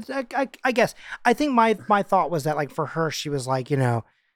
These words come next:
uh, "This will make it look as if nothing ever happened to me. And I, I want to be able to, like, remember that, like, this was this thing that I, like, I got through, that I survived, all this other stuff. And, like, when you put this on,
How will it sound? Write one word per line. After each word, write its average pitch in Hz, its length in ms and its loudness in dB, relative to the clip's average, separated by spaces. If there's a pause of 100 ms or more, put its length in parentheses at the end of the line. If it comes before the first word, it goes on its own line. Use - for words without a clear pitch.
(420)
uh, 131 320 -2
"This 170 420 0
will 196 100 0
make 185 320 0
it 160 200 -2
look 160 260 0
as 139 140 -2
if 139 200 -2
nothing 143 400 -4
ever 143 220 -4
happened 131 460 -8
to 120 80 -12
me. 113 320 -12
And 123 100 -12
I, 123 200 -8 (520)
I 143 60 -6
want 190 300 0 (380)
to 156 160 0
be 156 200 -2
able 156 200 -2
to, 156 140 -6
like, 143 200 -2
remember 147 240 -2
that, 127 100 -4
like, 117 200 -10
this 139 220 -2
was 139 120 -4
this 131 220 -6
thing 185 280 0
that 160 120 2
I, 127 140 -2
like, 117 180 -10
I 151 100 -8
got 160 320 2
through, 160 400 0 (300)
that 113 100 -10
I 110 120 -6
survived, 143 480 0
all 135 100 -2
this 139 140 -2
other 131 140 -2
stuff. 135 320 -4 (340)
And, 143 140 0
like, 127 180 2
when 131 160 0
you 127 80 -6
put 202 200 -4
this - 180 -4
on, 165 280 0